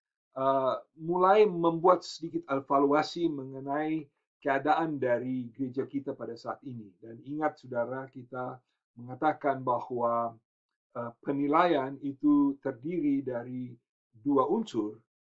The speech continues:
yaitu untuk mengenal dan kemudian menerima. Kita mengenal keadaan kita sebagaimana kita ada sekarang, kemudian kita terima supaya bisa berubah. Nah, saudara, berubah itu untuk apa?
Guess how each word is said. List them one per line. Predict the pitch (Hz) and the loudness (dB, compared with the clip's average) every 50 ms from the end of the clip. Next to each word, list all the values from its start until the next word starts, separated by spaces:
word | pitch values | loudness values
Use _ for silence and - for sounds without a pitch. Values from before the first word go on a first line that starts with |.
| _ _ _ | _ _ _
yaitu | 117 120 123 123 131 143 139 - - 147 143 135 127 | -10 -8 -6 -2 0 0 0 2 2 2 2 2 -2
untuk | 123 139 117 - 123 | -6 -8 -10 -8 -8
mengenal | 123 131 131 135 135 135 135 139 143 156 202 208 190 - - 123 | -6 -6 -6 -4 -2 2 4 4 4 4 4 2 0 -4 -8 -10
dan | 131 123 120 123 123 | -12 -10 -10 -12 -14
kemudian | - - 131 123 127 123 135 131 127 127 127 123 123 131 | -12 -12 -10 -10 -6 -6 -4 -4 -4 -6 -8 -10 -12 -10
menerima. | 123 135 135 135 139 143 160 156 139 113 95 - - _ _ _ _ | -8 -8 -6 -6 -4 -2 -2 -2 -2 -2 -6 -8 -12 _ _ _ _
Kita | 135 127 135 | -12 -10 -8
mengenal | 131 127 127 127 127 127 127 135 139 165 190 190 185 | -8 -8 -8 -8 -8 -6 -2 0 2 4 4 2 2
keadaan | - 147 139 139 131 131 131 - | 0 -2 -2 -2 -4 -6 -8 -10
kita | - 135 127 - 139 151 185 190 - - | -10 -12 -8 -4 -2 0 0 0 -4 -8
sebagaimana | _ - 139 127 127 123 123 127 143 160 180 180 170 | _ -14 -10 -10 -10 -10 -8 -8 -6 -6 -6 -6 -8
kita | - 151 143 135 | -10 -8 -6 -4
ada | 127 131 131 135 127 | -4 -4 -4 -6 -8
sekarang, | 120 - - - 120 113 113 123 139 156 156 - _ _ _ _ _ _ _ | -12 -14 -14 -12 -12 -12 -10 -10 -12 -12 -14 -18 _ _ _ _ _ _ _
kemudian | _ 123 127 127 143 143 143 143 | _ -14 -6 -2 0 0 0 -2
kita | - 139 135 127 127 123 127 _ | -4 -8 -8 -8 -12 -16 -16 _
terima | - - 254 254 196 143 127 123 139 - | -12 -10 -8 -4 -4 -4 -4 -4 -6 -10
supaya | - - - 165 170 - 156 147 147 147 143 | -10 -4 -4 -4 -2 0 0 0 0 -2 -4
bisa | 127 123 - - 127 117 117 - _ _ _ _ _ _ _ _ | -6 -10 -14 -14 -16 -16 -16 -20 _ _ _ _ _ _ _ _
berubah. | _ 110 113 120 113 104 101 101 - _ _ | _ -14 -12 -12 -12 -12 -14 -16 -18 _ _
Nah, | 143 156 - - | -6 -6 -6 -6
saudara, | - 165 175 165 165 180 202 208 - - _ _ _ _ _ - | -6 -2 -2 0 0 0 0 -2 -2 -8 _ _ _ _ _ 0
berubah | 147 196 220 233 202 226 220 220 | 2 4 4 4 4 2 2 2
itu | - 262 240 | 0 -4 -12
untuk | 208 196 202 - 214 | -12 -14 -12 -10 -10
apa? | 214 - - - | -10 -12 -14 -20